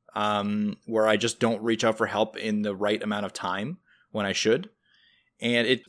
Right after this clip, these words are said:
so it definitely does hurt me in, in more ways than I probably even know. Um, so it's really important to get feedback on projects,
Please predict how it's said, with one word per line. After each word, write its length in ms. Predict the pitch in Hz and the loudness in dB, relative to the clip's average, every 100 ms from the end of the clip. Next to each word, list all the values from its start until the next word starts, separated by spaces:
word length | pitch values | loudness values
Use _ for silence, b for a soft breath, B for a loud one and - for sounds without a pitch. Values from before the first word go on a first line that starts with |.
| 131 | 0
so 120 | 143 | 2
it 220 | 139 143 | 2 2
definitely 420 | 147 175 196 185 | 4 4 4 2
does 360 | 147 123 131 131 | 4 6 6 4
hurt 400 | - 139 131 - | 0 2 2 2
me 200 | 120 117 | -2 -2
in, 320 | 110 113 110 - | -2 -2 -2 -2
in 140 | 117 | 0
more 240 | 110 117 117 | 2 4 6
ways 280 | 113 110 | 6 4
than 120 | 113 104 | 2 0
I 100 | 101 | 0
probably 420 | 120 113 101 104 | 2 2 2 0
even 280 | 95 95 92 | -2 -2 0
know. 340 | 95 131 208 b b b b | 4 4 2 b b b b
Um, 340 | 101 104 101 - _ | 2 4 2 -6 _
so 400 | - 143 135 - _ _ _ _ _ - | 0 2 2 -2 _ _ _ _ _ -2
it's 160 | 147 | -2
really 240 | 127 185 233 | 4 4 6
important 320 | 180 151 143 | 6 4 4
to 60 | 127 | 4
get 140 | 117 | 2
feedback 540 | - 127 107 107 101 | 2 -2 2 2 2
on 120 | 98 90 | 0 -2
projects, 680 | 90 76 - - - - | -4 -4 -8 -12 -10 -10